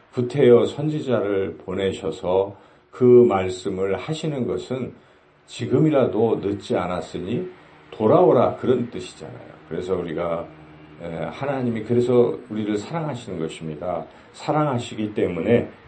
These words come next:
이렇게 경고를 해주시는 것이죠. 사랑하지 아-, 아니하신다면 경고도 없습니다. 그냥 심판을 하시는 것이죠. 그래서 우리가 이런 말씀을 읽을 때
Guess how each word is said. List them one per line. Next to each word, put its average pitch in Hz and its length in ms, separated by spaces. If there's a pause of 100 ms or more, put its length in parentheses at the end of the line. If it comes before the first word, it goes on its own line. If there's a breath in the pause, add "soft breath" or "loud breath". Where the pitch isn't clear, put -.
(400)
이렇게 123 320
경고를 123 640
해주시는 82 480
것이죠. 76 420
사랑하지 143 560
아-, 101 320
아니하신다면 101 840 (460 loud breath)
경고도 120 460
없습니다. 85 640
그냥 92 400 (380)
심판을 92 680
하시는 117 480
것이죠. - 360 (220)
그래서 87 360 (380 loud breath)
우리가 104 180
이런 117 240
말씀을 101 400
읽을 90 380
때 101 280